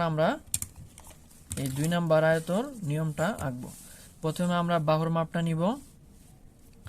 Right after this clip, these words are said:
বাহুর মাপটা ফোর সি এম। একটি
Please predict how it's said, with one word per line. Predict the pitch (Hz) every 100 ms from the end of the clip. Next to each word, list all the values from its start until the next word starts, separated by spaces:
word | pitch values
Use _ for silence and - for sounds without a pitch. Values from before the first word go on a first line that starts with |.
| - - - - - - - - 139 135
বাহুর | 147 160
মাপটা | 165 160 165 180 208 190
ফোর | - 165 -
সি | 143
এম। | 117 110 - - - - - - - - - - - - - - - - - - - - - - - - - - - -
একটি | 147 -